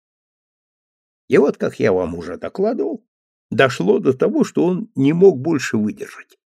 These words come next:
Собрался с духом и решил отправиться в Вашингтон. Пойти к самому президенту Соединенных Штатов и покаяться ему во всем без утайки.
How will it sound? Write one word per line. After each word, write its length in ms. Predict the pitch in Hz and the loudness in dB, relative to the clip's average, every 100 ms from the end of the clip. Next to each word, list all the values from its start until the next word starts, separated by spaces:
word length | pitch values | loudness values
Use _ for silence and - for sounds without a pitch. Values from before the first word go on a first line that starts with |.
| _ _ _ | _ _ _
Собрался 640 | - 101 117 214 170 104 | -6 -2 0 0 -2 -6
с 80 | 90 | -6
духом 480 | 113 277 - 269 226 _ _ _ - | 0 -2 0 -4 -4 _ _ _ 0
и 100 | 247 | 2
решил 400 | - - 208 139 | 2 0 0 -2
отправиться 680 | - - 180 143 - - | -2 0 0 -2 -6 -6
в 160 | 113 76 | -6 -6
Вашингтон. 720 | 151 - 139 - - - - - _ _ _ _ _ _ - | -8 -6 -6 -8 -10 -12 -12 -14 _ _ _ _ _ _ 0
Пойти 420 | 127 120 269 - | 2 2 2 2
к 80 | - | 2
самому 440 | 156 147 156 202 | 2 2 2 0
президенту 760 | - 135 123 131 175 143 117 113 | -2 -2 2 2 2 2 -4 -6
Соединенных 840 | 117 113 107 120 131 104 120 123 | -2 -2 2 2 2 0 -4 -8
Штатов 500 | - - - - - _ _ - | -8 -6 -6 -10 -14 _ _ 4
и 100 | 247 | 4
покаяться 840 | 220 214 - 220 196 170 127 - | 6 2 4 4 4 2 0 2
ему 340 | 131 131 165 214 | 4 4 4 2
во 140 | 117 | 0
всем 420 | - - 185 160 | 0 2 4 4
без 200 | 123 127 | 0 -4
утайки. 580 | 110 107 107 - - - | -4 -10 -16 -16 -18 -20